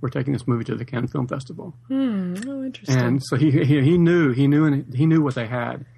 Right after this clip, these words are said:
Speaker 1: And they said, they thought, "Oh, he's crazy. You know, comedies never win at the Cannes Film Festival,"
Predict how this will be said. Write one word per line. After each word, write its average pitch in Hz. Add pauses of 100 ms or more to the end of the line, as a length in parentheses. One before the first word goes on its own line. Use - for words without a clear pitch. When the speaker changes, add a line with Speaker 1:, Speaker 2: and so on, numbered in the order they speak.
(180)
Speaker 1:
And 135
they 170
said, 151
they 151
thought, 151 (140)
"Oh, 165
he's 131
crazy. 170
You 143
know, 147
comedies 170
never 135
win 120
at 113
the -
Cannes 107
Film 120
Festival," 143